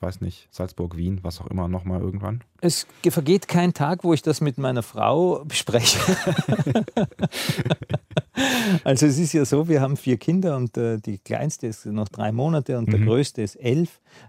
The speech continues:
Speaker 2: Äh, und natürlich kann ich die nicht, äh, hin und her verpflanzen nach
Speaker 1: Klar.
Speaker 2: Belieben.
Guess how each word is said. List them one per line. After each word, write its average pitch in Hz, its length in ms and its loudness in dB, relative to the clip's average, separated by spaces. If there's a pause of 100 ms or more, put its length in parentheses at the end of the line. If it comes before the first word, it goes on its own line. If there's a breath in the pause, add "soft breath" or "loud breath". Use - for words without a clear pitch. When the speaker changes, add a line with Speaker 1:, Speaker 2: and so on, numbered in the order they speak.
Speaker 2:
Äh, 127 140 2
und 131 380 -2
natürlich 127 400 -2
kann 127 160 -2
ich 113 80 -2
die 120 120 -2
nicht, 120 380 -2
äh, 104 560 0
hin 117 160 0
und 107 140 0
her 107 140 0
verpflanzen 101 580 -4
nach - 140 -2
Speaker 1:
Klar. - 200 -2
Speaker 2:
Belieben. 131 300 0